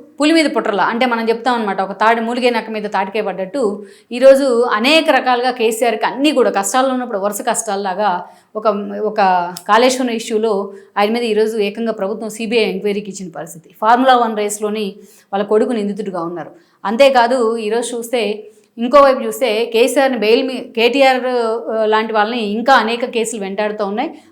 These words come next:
ఫార్ములా వన్ రేస్తో పాటు అనేక కేసుల్లో ఆయన బుక్ అయి ఉన్నారు. ఇంకోవైపు చూసినట్లయితే అటు కేసీఆర్ మీద ఫోన్ ట్యాపింగ్ అంశం కూడా చాలా సీరియస్ అఫెన్స్ కాబోతోంది. మ్, మరోవైపు చూసినట్లయితే కవిత లాంటి వాళ్ళు ఈరోజు తనకు ప్రయారిటీ లేదు రిలీజ్ అయిన తర్వాత అని చెప్పి పార్టీ మీద తిరుగుబాటు జెండా ఎగరేసి పార్టీ నుంచి సస్పెండ్ అయ్యారు.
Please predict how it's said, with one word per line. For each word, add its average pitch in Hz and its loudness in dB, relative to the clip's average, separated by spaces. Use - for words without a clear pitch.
ఫార్ములా 269 6
వన్ 247 2
రేస్తో 226 -2
పాటు 233 0
అనేక 233 0
కేసుల్లో 240 -2
ఆయన 202 -2
బుక్ 180 -8
అయి 220 0
ఉన్నారు. 220 -4
ఇంకోవైపు 294 4
చూసినట్లయితే 254 -2
అటు 220 0
కేసీఆర్ 233 2
మీద 254 -2
ఫోన్ 240 0
ట్యాపింగ్ 240 0
అంశం 220 -8
కూడా 233 -4
చాలా 214 2
సీరియస్ 247 -2
అఫెన్స్ 202 -6
కాబోతోంది. 170 -8
మ్, 226 -8
మరోవైపు 294 8
చూసినట్లయితే 254 -2
కవిత 277 6
లాంటి 269 2
వాళ్ళు 247 4
ఈరోజు 233 2
తనకు 214 -4
ప్రయారిటీ 247 6
లేదు 240 0
రిలీజ్ 220 -4
అయిన 226 0
తర్వాత 196 -4
అని 190 -6
చెప్పి 190 -6
పార్టీ 247 4
మీద 254 0
తిరుగుబాటు 214 -2
జెండా 202 -6
ఎగరేసి 196 -6
పార్టీ 208 -4
నుంచి 226 -8
సస్పెండ్ 190 -8
అయ్యారు. 160 -12